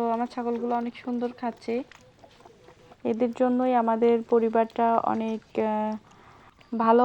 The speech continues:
আছে, সুখে শান্তিতে আছে। এবং ছাগল, গরু, হাঁস, মুরগি নিয়েই আমাদের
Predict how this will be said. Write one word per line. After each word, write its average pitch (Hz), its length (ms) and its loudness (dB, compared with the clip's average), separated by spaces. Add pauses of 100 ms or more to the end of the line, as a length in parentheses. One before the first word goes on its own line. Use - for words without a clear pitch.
(100)
আছে, 240 240 2 (260)
সুখে 240 280 2 (100)
শান্তিতে 220 400 -2 (120)
আছে। 220 200 -2 (580)
এবং 247 240 2 (120)
ছাগল, 247 300 6 (100)
গরু, 247 200 8 (140)
হাঁস, 226 160 4 (100)
মুরগি 233 340 2
নিয়েই 233 260 2 (100)
আমাদের 226 260 0